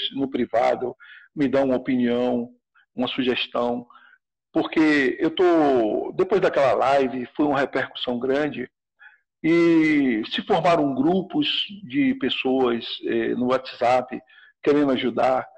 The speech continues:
mas eu sou uma pessoa muito cautelosa, porque num grupo de, de, de várias pessoas, muitos ali estão curiosos para ver o que vai acontecer, entendeu? Tem pessoas sérias.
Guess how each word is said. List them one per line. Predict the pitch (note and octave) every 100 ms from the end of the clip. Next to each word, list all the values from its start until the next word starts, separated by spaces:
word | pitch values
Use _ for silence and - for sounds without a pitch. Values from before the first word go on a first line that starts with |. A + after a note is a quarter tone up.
| - - _ A#2
mas | F3 F#3+ E3 -
eu | G3+ F#3+
sou | - G3+
uma | F#3+
pessoa | F3+ - E3+
muito | E3+
cautelosa, | - C#3+ C#3 B2 C3 C#3+ B2+ B2+
porque | - D#3+ - C#3+ C#3 B2+ - _ _ _ _ _ _
num | G#3 C#4+ C#3+
grupo | E3 A#3 - D#4 C3+ C3
de, | A#2+ - - B2+
de, | A#2+ A#2+ A#2 A2+ A#2 -
de | - A#2
várias | C#3+ C#3 -
pessoas, | B2 - D3+ D#3 B2 -
muitos | - E3+ G#3+ E3
ali | C#3+ D#3+ E3+ D3+ - -
estão | - - D3 C3 - -
curiosos | G#3 D3+ C#3+ D3+ C#3 -
para | C3+
ver | C3+
o | C3+
que | B2+
vai | B2
acontecer, | C3 A#2+ A#2+ - A#2+ B2 B2+ -
entendeu? | - - A#2+ C3+ C3+ _ _ - - - _ _
Tem | - F#3+
pessoas | D3+ - D#3+ - - - -
sérias. | C#3 C3 C3+ C3 B2+ -